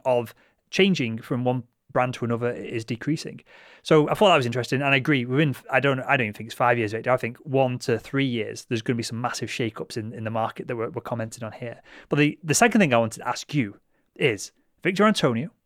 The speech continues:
you have your YouTube channel. Um, you have masses of attention on there, on your, your podcast and every-, everywhere else. So you're driving loads of inbound leads, right? So you own your marketing, you own, you, you own the inbound funnel. You do training products, whether that be live webinars, uh,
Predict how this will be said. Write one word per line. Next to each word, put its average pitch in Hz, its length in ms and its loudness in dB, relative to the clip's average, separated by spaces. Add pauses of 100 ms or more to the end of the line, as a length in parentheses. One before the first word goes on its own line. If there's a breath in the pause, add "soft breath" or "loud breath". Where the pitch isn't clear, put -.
(540)
you 139 480 2 (640)
have 151 140 2
your 135 220 2
YouTube 120 160 -6
channel. 147 360 -2 (100)
Um, 117 460 2 (140)
you 123 220 -2
have 123 280 2
masses 143 340 0
of 123 80 -2
attention 131 380 -2
on 117 200 -4
there, 120 260 4
on 117 100 -2
your, 104 360 -2
your 120 140 -12
podcast 139 420 -2
and 117 60 -4
every-, 117 180 -8 (100)
everywhere 117 260 0
else. 113 220 -4 (180 soft breath)
So - 140 2
you're 143 80 6
driving 151 240 6
loads 127 160 2
of 117 40 0
inbound 104 280 2
leads, 101 200 -10
right? 104 140 -10
So - 120 0
you 160 60 8
own 147 80 4
your 131 80 0
marketing, 104 520 -6
you 123 120 -4
own, 123 220 -2
you, 139 200 -2
you 147 200 4
own 139 140 4
the 135 120 -6
inbound 120 320 -6
funnel. - 260 -16 (400 loud breath)
You 127 120 0
do 117 400 2 (280)
training 196 320 4
products, - 480 -4
whether 123 220 0
that 113 160 0
be 120 240 -2
live 117 220 0
webinars, 190 480 0 (340 soft breath)
uh, 110 240 2